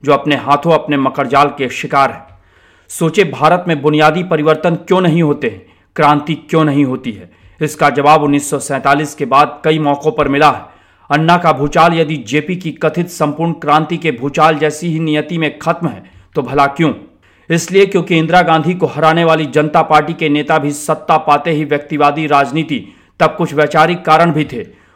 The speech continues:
उसमें अपने मकड़जाल बनाने लगे थे। या भारत की सत्ता और राजनीति को कोई श्राप है जो सत्ता पाते ही नेता अपनी सत्ता की चिंता में स्वार्थ में अंधे होकर मकड़ी बनते हैं?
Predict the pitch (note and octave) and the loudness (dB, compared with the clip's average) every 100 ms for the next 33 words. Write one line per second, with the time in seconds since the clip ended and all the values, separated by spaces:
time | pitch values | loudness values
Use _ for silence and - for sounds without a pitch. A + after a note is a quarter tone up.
0 | _ E3 E3 F3+ F3 F3 E3+ D#3 D3+ E3 | _ -6 -4 2 2 2 0 0 0 0
1 | C#3+ D#3+ D#3+ D3 D3 D#3+ D3+ B2 A#2+ - | 2 4 4 4 4 4 2 2 -4 -10
2 | F#2 - D#3 C3+ D3 E3+ F#3 F3+ - - | -20 -2 0 2 2 2 2 -6 -4 -2
3 | D#3+ - F#3+ D#3+ D3+ D3+ D#3+ D#3+ F3+ F#3 | -2 4 4 6 4 4 0 -4 -2 -2
4 | F3 E3+ D3+ - E3 E3+ - - - _ | 0 0 -2 0 2 2 2 -4 -10 _
5 | _ C3 C#3+ - D#3+ - F3+ E3+ D3+ F3+ | _ -10 -6 -2 -2 0 2 2 2 2
6 | D#3+ D#3+ D3+ E3+ D#3+ D#3 D3 - D#3+ - | 0 0 2 2 2 0 -6 -4 -6 0
7 | F3 E3+ D3 - E3+ D#3+ - - F2+ - | 0 0 -6 -6 -6 0 2 2 -4 -16
8 | _ - - E3 E3+ - D#3+ D#3 - D#3 | _ -8 2 6 6 4 -2 -4 -2 0
9 | D3+ F3 C#3+ D#3+ C#3+ C#3+ F#3 E3+ C#3+ B2 | 2 2 2 0 -2 -2 0 0 0 -2
10 | A#2+ F2+ F2+ | -6 -8 -14